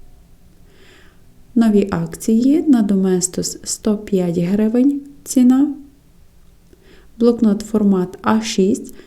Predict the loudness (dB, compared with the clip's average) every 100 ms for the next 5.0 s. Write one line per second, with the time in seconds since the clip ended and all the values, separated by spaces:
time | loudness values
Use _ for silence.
0 | -20 -6 2 2 2 2 2 4 4 4
1 | 4 2 2 0 -2 -8 -20 -20 _ _
2 | -4 2 4 4 2 -2 -4 -4 -2 -4
3 | -4 -4 -4 -4 -4 -6 -4 -4 -2 0
4 | 2 2 0 -2 0 0 0 0 2 0